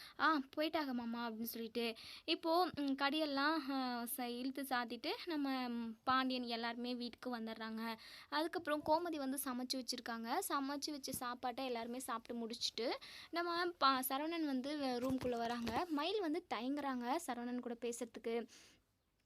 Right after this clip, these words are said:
"இங்க பாருங்க மாமா, எத்தனை நாளைக்கு தான் நீங்க என் மேல கோவமாவே இருப்பீங்க?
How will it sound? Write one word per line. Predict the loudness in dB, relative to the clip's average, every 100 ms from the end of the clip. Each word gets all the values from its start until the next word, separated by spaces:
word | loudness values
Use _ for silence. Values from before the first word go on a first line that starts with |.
| _ _ -14 -6
"இங்க | 0 0 0
பாருங்க | 0 2 2
மாமா, | 2 2 0 -2 -4 -14 _
எத்தனை | 0 2 0
நாளைக்கு | 0 0 0
தான் | 2 2
நீங்க | 2 0 0 0
என் | -2
மேல | -2 -2 -2
கோவமாவே | 0 0 2 0 2 0
இருப்பீங்க? | 0 -2 -2